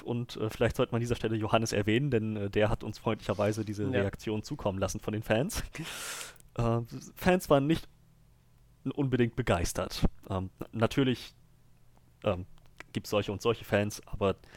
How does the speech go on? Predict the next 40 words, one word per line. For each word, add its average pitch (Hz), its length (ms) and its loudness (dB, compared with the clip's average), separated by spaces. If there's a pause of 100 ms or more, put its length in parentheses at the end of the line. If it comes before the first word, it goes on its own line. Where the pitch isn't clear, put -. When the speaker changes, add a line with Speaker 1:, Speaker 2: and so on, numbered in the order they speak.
(380)
Speaker 1:
ähm, 92 360 0
es - 180 -6
gab 104 240 2
wohl 98 80 -6
tatsächlich - 340 -2
den 101 140 -6
Aufschrei 95 480 -2
von 90 400 -8
Leuten, 98 160 -10
die 92 60 -8
gesagt 90 400 -2
haben, 90 200 2 (340)
"Nee, 123 260 8
das 110 80 2
sieht 110 140 -2
ja 98 100 4
scheiße 117 360 6
aus, 110 380 2
sieht - 160 -2
ja 117 80 8
gar 113 200 8
nicht 113 140 0
aus 107 300 0
wie 104 120 -2
in 104 120 -4
The 95 100 -6
Witcher 95 280 -2
drei." 87 300 -4 (440)
Wir 98 100 -2
haben 95 120 2
Henry 117 240 2
Cavill, 139 560 6 (360)
der 92 360 6 (480)
keinen 110 640 2 (340)
standardmäßigen 107 1300 2 (640)
Brot 127 360 -4
im 117 180 -4
Gesicht 113 380 -4
Vollbart 113 800 2
hat, - 200 4